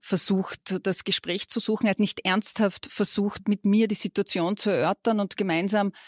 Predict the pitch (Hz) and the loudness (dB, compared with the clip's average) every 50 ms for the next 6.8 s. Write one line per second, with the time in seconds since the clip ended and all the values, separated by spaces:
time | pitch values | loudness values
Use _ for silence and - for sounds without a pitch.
0 | - - - - - 220 202 - 190 170 185 196 180 170 175 190 196 202 196 - | -20 -20 -14 -6 -2 -2 0 2 2 2 0 0 -2 0 2 4 4 4 2 0
1 | 220 202 - - - 208 208 190 190 190 185 175 165 180 220 208 196 - 196 185 | -2 -4 -2 -2 -2 0 0 0 0 0 0 0 2 2 2 2 2 0 0 0
2 | 196 180 185 185 185 170 170 202 226 - - - 208 196 190 - - 190 190 196 | 2 2 2 2 2 2 2 2 0 -2 -4 -4 -2 -2 -2 -2 -2 -2 -2 -2
3 | - - 208 185 - 202 202 208 208 196 190 190 185 - - - - - _ - | -2 -4 -6 -2 0 2 2 4 4 4 4 2 0 -4 -12 -20 -20 -20 _ -4
4 | - 185 190 - - 190 214 196 202 190 190 - - - 190 - 190 190 175 185 | 0 0 2 2 2 2 2 2 2 0 0 -2 -2 -4 -2 0 0 0 2 0
5 | 180 - - 190 151 180 - - - - 247 254 262 - - - - - - - | 0 0 0 -2 -2 -2 -4 -2 2 4 4 4 4 2 -2 -10 -20 -20 -20 -20
6 | - _ - - - 190 196 196 202 202 208 202 202 202 196 | -20 _ -6 -2 0 2 4 4 4 4 2 2 0 0 -2